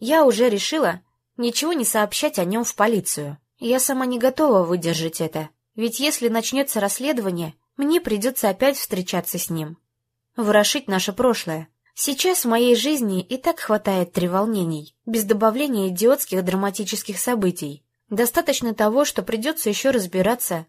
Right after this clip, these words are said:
с нашим совместным предприятием. Если бы я не возненавидела его так сильно, то отдала бы ему свою долю,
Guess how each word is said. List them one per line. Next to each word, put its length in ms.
с 140
нашим 320
совместным 560
предприятием. 800
Если 320
бы 160
я 180
не 160
возненавидела 720
его 240
так 220
сильно, 500
то 140
отдала 460
бы 100
ему 160
свою 300
долю, 380